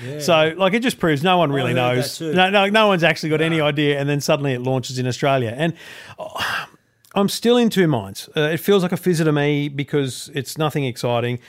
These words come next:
Speaker 2: There's some pretty good deals on stuff that Amazon's shipping, but
Speaker 1: Mm.
Speaker 2: everyone else is just using it as a marketplace like they do eBay. I just think everyone, including the, the tech journos in the bubble,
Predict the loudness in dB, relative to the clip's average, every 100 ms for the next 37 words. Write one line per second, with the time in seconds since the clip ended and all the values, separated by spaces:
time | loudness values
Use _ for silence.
0 | -8 -2 -2 -2 -4 -2 -2 0 -4 -2
1 | 0 0 -2 -2 -4 -2 0 2 2 0
2 | -2 -2 -2 -4 -6 -12 0 2 2 2
3 | 0 -2 -8 -6 -4 -4 -2 -2 -2 -2
4 | -4 -6 -4 -2 -2 -4 -2 -2 -2 -2
5 | 0 2 0 -4 -20 -20 _ 0 2 2
6 | 0 -2 -2 0 -2 0 2 2 0 -4
7 | _ _ 0 0 2 2 2 0 0 -2
8 | -2 -2 -2 -2 -2 0 0 0 0 0
9 | 0 -2